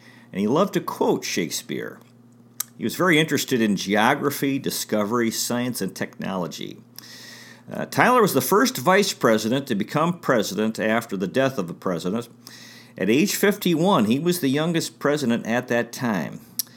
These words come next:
Uh, strangely, uh, he had no vice president. They, they didn't, uh, they didn't make that arrangement, so he, he served as president without a vice president. In twenty nineteen, uh, Tyler had two living grandsons.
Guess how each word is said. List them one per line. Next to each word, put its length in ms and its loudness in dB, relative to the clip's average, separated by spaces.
Uh, 100 -4
strangely, 760 2
uh, 200 4
he 180 -2
had 200 4
no 200 4
vice 280 2
president. 560 0
They, 180 -2
they 180 -2
didn't, 420 -4
uh, 180 0
they 120 -4
didn't 200 -2
make 160 0
that 160 4
arrangement, 560 0
so 160 -2
he, 140 0
he 240 -6
served 380 0
as 120 0
president 360 -2
without 360 0
a 40 -2
vice 300 -4
president. 460 -10
In 140 -2
twenty 320 2
nineteen, 760 2
uh, 140 4
Tyler 500 2
had 260 2
two 200 0
living 400 2
grandsons. 1120 -2